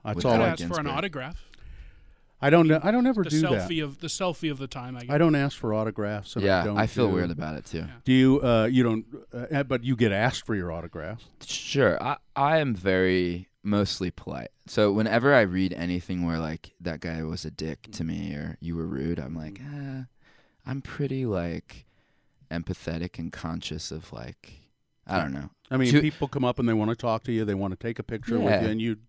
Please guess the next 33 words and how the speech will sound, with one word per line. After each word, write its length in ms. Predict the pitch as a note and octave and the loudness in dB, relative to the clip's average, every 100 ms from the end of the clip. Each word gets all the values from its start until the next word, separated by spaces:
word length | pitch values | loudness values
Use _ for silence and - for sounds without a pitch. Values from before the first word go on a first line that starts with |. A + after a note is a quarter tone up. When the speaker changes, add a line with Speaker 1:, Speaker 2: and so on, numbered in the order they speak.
| _ | _
Speaker 2:
I'm 120 | B2+ C#3 | -2 -2
Speaker 1:
you're 100 | A#2+ | -2
Speaker 2:
f-, 60 | |
Speaker 1:
pretty 160 | - B2+ | -2 -2
Speaker 2:
I'm 40 | |
Speaker 1:
accommodating. 500 | A#2+ B2+ G#2 A2+ A#2 | -2 -4 -4 -4 -2
Speaker 2:
patient. 380 | G#2+ F#2 - - | 0 0 -2 -4
Yeah. 180 | D#3 F#3+ | -4 0
Speaker 1:
Yeah. 260 | A2 F2 F2 G#2 - - C3+ | 2 0 -2 -10 -20 -20 -10
Speaker 2:
I've, 200 | - F#3+ - _ - - - | -4 -4 -6 _ -20 -20 -2
because 440 | C3 - D#3+ B2+ | 2 6 6 6
there 160 | - C#3 | 6 6
was 160 | C3+ A#2+ | 6 4
one 200 | C#3+ C#3+ | 0 0
time, 520 | C3+ B2+ A#2+ A2+ G2+ | 2 4 4 0 -2
like, 360 | - G2+ - - _ _ - | 2 2 2 -8 _ _ 0
when 180 | G#2+ | 4
I, 180 | G#2+ G#2 - | 6 4 2
I'm 140 | F#2+ F2+ | -2 -2
a 40 | |
huge 340 | - G2+ - | 0 0 0
Quentin 240 | - E2 E2+ | -2 -4 -2
Tarantino 520 | F2+ D#2+ - E2 E2 | -4 -4 -4 -2 -2
fan, 280 | - D#2+ E2+ | -4 -4 -2
and 120 | E2 | 0
we 100 | E2 | 0
were 80 | E2+ | 0
sitting 340 | - E2+ E2+ | -2 -6 -4
in 120 | E2+ | -4
the 60 | D#2+ | -6
same 440 | - E2 E2 E2 D#2+ | -6 -6 -6 -8 -8
sort 220 | - E2 | -6 -6
of 220 | D#2+ | -8